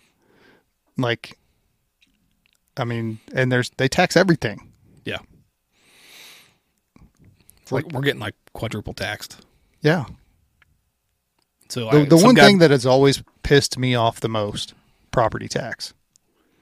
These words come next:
Speaker 2: Yeah. Once I pay taxes on it, it's mine. Leave me alone.
Speaker 1: Yeah.
Speaker 2: 'Cause how long is it gonna be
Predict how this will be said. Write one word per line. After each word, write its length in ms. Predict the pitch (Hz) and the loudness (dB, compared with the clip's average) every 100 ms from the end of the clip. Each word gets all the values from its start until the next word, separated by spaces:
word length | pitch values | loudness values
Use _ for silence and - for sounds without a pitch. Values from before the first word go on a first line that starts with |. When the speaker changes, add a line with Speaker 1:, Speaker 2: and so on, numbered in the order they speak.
| _ - | _ -10
Speaker 2:
Yeah. 160 | 117 - _ _ _ _ _ _ - | -10 -10 _ _ _ _ _ _ -8
Once 140 | 160 | -4
I 60 | 160 | -2
pay 180 | 151 143 | 0 0
taxes 280 | 135 131 135 | -2 -2 -4
on 120 | 135 | -6
it, 40 | |
it's 120 | 117 | -8
mine. 280 | 113 107 98 | -8 -8 -8
Leave 120 | 110 | -12
me 60 | 120 | 0
alone. 100 | 135 | 4
Speaker 1:
Yeah. 160 | 143 110 - _ _ _ _ _ _ _ _ _ _ - | 6 4 -6 _ _ _ _ _ _ _ _ _ _ -8
Speaker 2:
'Cause 220 | 120 113 | -6 0
how 140 | 139 | 0
long 180 | 139 139 | 2 0
is 80 | 131 | -4
it 80 | 123 | -6
gonna 120 | 117 | -6
be 420 | 117 123 117 110 | -4 -4 -4 -8